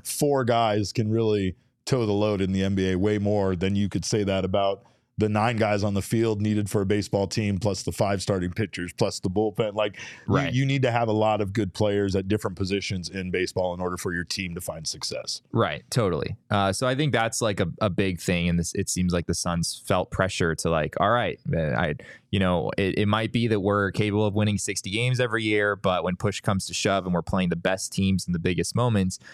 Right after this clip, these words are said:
Speaker 2: we fall a little bit short. And so you can understand why they felt the need to make some of those decisions that they made,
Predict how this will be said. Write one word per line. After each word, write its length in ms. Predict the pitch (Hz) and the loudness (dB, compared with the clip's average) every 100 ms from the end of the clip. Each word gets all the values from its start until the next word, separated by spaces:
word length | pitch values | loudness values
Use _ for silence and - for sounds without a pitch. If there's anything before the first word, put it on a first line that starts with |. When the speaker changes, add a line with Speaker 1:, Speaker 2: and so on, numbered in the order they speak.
| - | -6
Speaker 2:
we 100 | - | -4
fall 260 | 95 101 95 | 0 2 2
a 60 | 95 | 2
little 160 | 92 | 0
bit 120 | 90 | -2
short. 400 | - 107 - - - | -2 0 0 -2 -2
And 160 | 95 85 | -2 0
so 140 | 95 | -2
you 160 | 92 90 | -2 0
can 320 | 95 90 76 | 0 0 0
understand 640 | 101 92 92 - 95 90 | 0 0 0 0 0 2
why 260 | 85 85 87 | 2 0 2
they 140 | 85 | 0
felt 260 | - 87 - | 0 -2 0
the 60 | |
need 260 | 90 90 85 | 2 2 2
to 80 | 85 | 0
make 240 | 85 82 | 0 0
some 220 | - 92 | -2 -2
of 80 | 85 | 0
those 200 | 85 82 | 0 -2
decisions 460 | - - 87 85 82 | -4 -4 -2 -2 -2
that 140 | 80 | -2
they 100 | - | 0
made, 300 | 95 98 98 | 0 0 -2